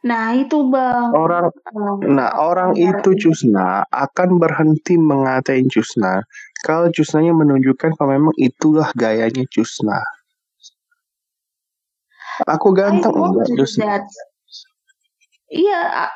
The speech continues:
Speaker 1: I want to do that, but sometimes pe-, people just judge me out. Kayak yang Bang, Bang Badar bilang ya, kalau misal, ya, at least pakaiannya rapi lah.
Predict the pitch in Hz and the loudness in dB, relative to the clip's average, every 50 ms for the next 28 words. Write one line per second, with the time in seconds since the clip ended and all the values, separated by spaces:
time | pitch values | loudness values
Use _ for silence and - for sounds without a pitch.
0 | - 262 269 262 247 214 202 233 269 302 269 269 233 214 220 208 208 208 214 214 | -6 -4 -2 0 0 0 0 0 2 0 0 0 0 -2 -2 -2 -4 -4 -4 -4
1 | 196 190 - - 247 220 208 208 208 208 - _ _ _ _ _ - - _ _ | -4 -4 -6 -4 -2 -2 -2 -2 -4 -8 -18 _ _ _ _ _ -20 -20 _ _
2 | _ _ 294 _ _ _ - - 294 311 320 320 359 359 359 359 - - - - | _ _ _ _ _ _ -6 -2 0 2 2 2 2 2 2 0 0 -4 -12 -10
3 | - - - 269 - - - _ _ _ - 320 339 330 381 392 359 - - 254 | -10 -10 -10 -10 -20 -20 -20 _ _ _ -2 -2 0 2 2 0 0 0 0 -2
4 | 233 220 - - - - 262 233 247 240 240 - - 220 208 208 208 208 196 185 | -2 -2 -4 -10 -12 -8 -6 -4 -4 -4 -6 -4 -2 0 2 2 2 2 0 -2
5 | 185 185 - - - _ - - - - - - - 247 247 - 254 254 247 247 | -4 -6 -8 -10 -18 _ -20 -20 -20 -18 -14 -8 -6 -4 -4 -2 -2 -2 0 0
6 | 247 240 240 240 220 226 233 233 233 226 226 226 220 220 220 220 220 226 214 196 | 0 0 0 0 0 0 -2 0 -2 -2 -2 0 0 0 0 0 0 0 0 0
7 | 214 208 196 202 214 220 220 214 214 208 196 190 190 190 - 208 208 208 226 220 | 0 0 0 0 0 0 -2 -2 -2 -2 -2 -2 -4 -6 -4 -2 0 0 0 0
8 | - 247 233 226 247 - - 240 - - _ _ _ _ - - 254 262 277 - | -2 -2 -4 -4 -4 -8 -10 -14 -18 -20 _ _ _ _ -12 -6 -4 -2 -2 -2
9 | - 277 - - 311 339 339 330 - - 254 247 247 233 233 233 240 247 269 277 | -2 -2 -2 0 0 0 0 0 -2 -2 -2 -2 0 -2 0 2 2 2 2 0
10 | 277 262 226 208 196 202 - 208 202 202 208 208 214 214 226 226 | 0 -2 -2 -4 -4 -6 -4 -2 -2 0 0 0 -2 -2 -4 -6